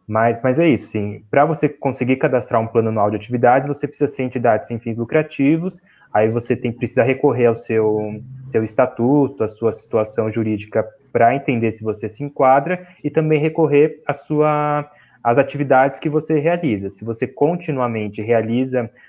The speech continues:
atividades nessa, nessa associação, provavelmente você se enquadra nesse, é, você cumpre os requisitos necessários pra cadastrar um projeto nessa modalidade.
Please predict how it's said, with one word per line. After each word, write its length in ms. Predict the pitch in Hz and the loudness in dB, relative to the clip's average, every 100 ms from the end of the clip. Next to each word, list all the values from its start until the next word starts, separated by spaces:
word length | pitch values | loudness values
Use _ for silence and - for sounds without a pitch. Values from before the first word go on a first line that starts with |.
| _ | _
atividades 720 | 104 - 110 107 101 98 98 | -8 -6 -6 -2 0 0 -2
nessa, 840 | 107 104 101 - 107 101 101 98 98 - _ _ _ _ _ - | -6 -6 -6 -6 -4 -2 -4 -6 -10 -16 _ _ _ _ _ -4
nessa 300 | 107 101 117 | -2 0 0
associação, 720 | - 127 143 135 - 135 156 | 0 0 2 2 2 0 2
provavelmente 760 | 175 160 156 160 139 147 - | 2 4 2 0 -2 -4 -6
você 300 | 143 147 147 | -2 0 0
se 140 | 139 151 | -4 -6
enquadra 600 | 139 135 123 123 135 135 - _ _ _ | 0 2 2 4 0 0 -8 _ _ _
nesse, 880 | 120 120 120 - 127 123 107 107 107 - | -4 -4 -4 -6 -2 -2 -4 -8 -14 -8
é, 600 | 110 107 107 104 104 98 | -6 -4 -4 -4 -6 -8
você 400 | 98 110 131 120 - - | -10 0 2 2 -4 -8
cumpre 300 | - 170 175 | 0 2 2
os 100 | 160 | 2
requisitos 420 | 143 - 123 123 131 | 2 2 0 0 -2
necessários 600 | 117 143 - 127 139 - | -2 -2 2 4 2 0
pra 200 | - 135 | 0 0
cadastrar 840 | 139 139 131 - 120 120 - _ - | 2 2 0 2 2 2 -4 _ -12
um 80 | 123 | 0
projeto 500 | 123 117 113 113 120 | 2 6 4 4 -2
nessa 220 | 113 120 | -6 -4
modalidade. 760 | 117 117 120 120 98 87 - | -2 0 0 -2 -4 -8 -18